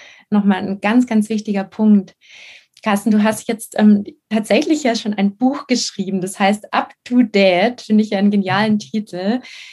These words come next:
Ähm, was sprichst du denn in diesem Buch an, so ganz grob, damit die Leser wissen, was sie ungefähr erwartet? Ist es ein Buch hauptsächlich für Väter?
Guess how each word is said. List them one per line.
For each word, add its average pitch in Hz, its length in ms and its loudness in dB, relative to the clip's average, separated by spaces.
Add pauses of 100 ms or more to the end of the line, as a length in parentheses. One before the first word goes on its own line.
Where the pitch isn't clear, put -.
(180)
Ähm, 202 360 6 (360)
was 220 240 -2
sprichst 294 320 -6
du 277 40 -4
denn 240 160 0
in 208 120 4
diesem 220 340 0
Buch 185 320 -10
an, 165 400 -6
so 190 220 -4
ganz 208 340 4
grob, 175 360 -6
damit 208 340 4
die 220 60 0
Leser 220 420 2
wissen, 233 340 0
was 220 220 -2
sie 208 160 0
ungefähr 208 460 0
erwartet? 170 460 -6
Ist - 140 -12
es 370 160 -6
ein 311 160 0
Buch 311 300 2
hauptsächlich 294 560 -6
für 294 80 -14
Väter? 170 680 -4